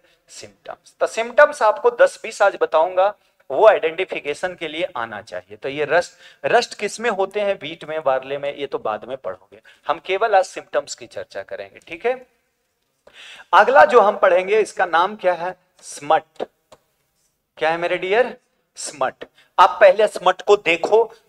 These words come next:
तब इधर पढ़ो। एक बार smut को देखो यार, कुछ ऐसा लग रहा है ना कि black color दिख रहा है,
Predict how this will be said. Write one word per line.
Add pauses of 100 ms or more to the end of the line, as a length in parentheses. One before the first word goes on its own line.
(120)
तब
इधर
पढ़ो। (320)
एक
बार
smut
को
देखो
यार,
कुछ
ऐसा
लग
रहा
है
ना (300)
कि
black
color
दिख
रहा
है,